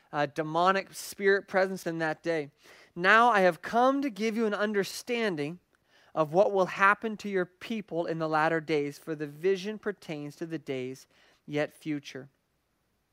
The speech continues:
I'm gonna keep reading. "When he had spoken to me according to these words, I turned my face to the ground and became speechless. And behold, one who resembled a human being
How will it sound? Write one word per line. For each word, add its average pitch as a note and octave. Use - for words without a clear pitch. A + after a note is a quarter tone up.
I'm E3+
gonna E3+
keep -
reading. C#3+
"When E3+
he F#3+
had F3
spoken A#3
to A#3+
me F#3
according G#3+
to F#3+
these F#3
words, D#3+
I D#3
turned A3+
my F#3
face G3
to -
the D#3+
ground D#3+
and D#3+
became E3
speechless. -
And E3+
behold, F3
one G#3
who A3
resembled F#3+
a F3+
human G#3
being E3+